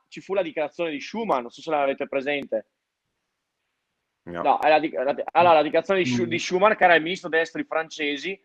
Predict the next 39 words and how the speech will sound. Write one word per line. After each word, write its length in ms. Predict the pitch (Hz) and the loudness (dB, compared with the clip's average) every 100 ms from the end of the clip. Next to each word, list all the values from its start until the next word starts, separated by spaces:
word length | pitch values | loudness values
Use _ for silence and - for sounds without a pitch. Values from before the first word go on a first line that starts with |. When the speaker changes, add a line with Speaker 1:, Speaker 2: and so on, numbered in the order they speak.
| _ - | _ -4
Speaker 1:
che 120 | 151 | -2
è 40 | |
chiamato 280 | 156 170 165 | 2 0 0
il 100 | 156 | -4
signore 580 | - 165 160 180 185 156 | -4 -8 0 6 6 8
d'Europa. 680 | 139 135 135 123 143 180 - _ _ _ _ _ _ _ _ _ | 6 8 8 8 8 6 2 _ _ _ _ _ _ _ _ _
Praticamente 500 | 151 180 202 202 220 | -8 -2 0 2 2
lui 120 | 196 | 2
cosa, 320 | 202 180 175 - | 2 4 4 4
ha 60 | |
fatto 220 | - 208 165 | 2 0 -2
questa 240 | 170 180 | -4 -6
dichiarazione 720 | 170 190 190 196 - 185 208 | -4 0 0 0 2 2 2
in 220 | 240 185 - | 0 -6 -6
cui 240 | 190 233 | -6 -6
si 120 | - | -6
doveva 540 | 160 170 185 147 127 - _ _ _ _ _ | -4 0 2 4 2 0 _ _ _ _ _
creare 460 | - 214 233 226 170 | -4 2 6 4 2
una 120 | 151 | -2
nuova 240 | 160 160 139 | -2 -2 -2
Europa 520 | 127 131 127 180 220 - - _ _ | -2 -2 0 -2 -2 -10 -20 _ _
dedita 400 | 131 190 180 151 | -8 -8 -4 -4
alla 140 | 139 | -2
pace, 600 | 147 139 143 - 202 226 - | 0 0 0 -2 -4 -4 -2
alla 200 | 151 156 | -4 -4
comunione, 560 | 156 160 156 156 175 | -8 -10 -4 -2 0
all'uma-, 260 | 208 156 143 | -2 -4 -2
all'armonia 600 | 139 147 151 170 160 160 | -2 0 -2 -4 -6 -4
tra 100 | 131 | -6
i 60 | 123 | -2
popoli, 480 | 156 165 123 113 107 _ _ | 2 2 0 -10 -12 _ _
in 120 | 170 | -12
cui 160 | 165 226 | -6 -4
c'era 360 | - 160 202 - | 4 6 6 4
una 180 | 190 208 | 0 -2
sola 220 | 214 233 | -2 -8
idea, 480 | 202 - 143 127 110 | -8 0 2 2 2
la 140 | 147 | 0
solidarietà. 840 | 151 - 226 202 180 175 180 120 | -2 -2 -2 2 2 2 -2 -2